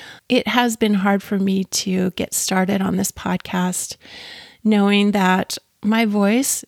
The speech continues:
matches my age and I sound like an older person. And I just have to lean into, "Okay, I am, am older and I want to share my experience and my perspective from this age." So it's just fine.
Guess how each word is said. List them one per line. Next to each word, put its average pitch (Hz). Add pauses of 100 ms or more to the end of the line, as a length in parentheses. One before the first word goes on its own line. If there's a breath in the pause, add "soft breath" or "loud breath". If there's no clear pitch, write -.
(100)
matches 214
my 247
age 220
and 185
I 208
sound 196
like 185
an 185
older 185
person. - (460 loud breath)
And 196
I 196
just 202
have 190
to 185
lean 196
into, 196
"Okay, 196
I 190
am, 196
am 247
older 190
and 190
I 185
want 185
to 185 (560 loud breath)
share 208
my 196
experience 190
and 190
my 185
perspective 196
from 185
this 190
age." - (120)
So -
it's -
just 185
fine. 165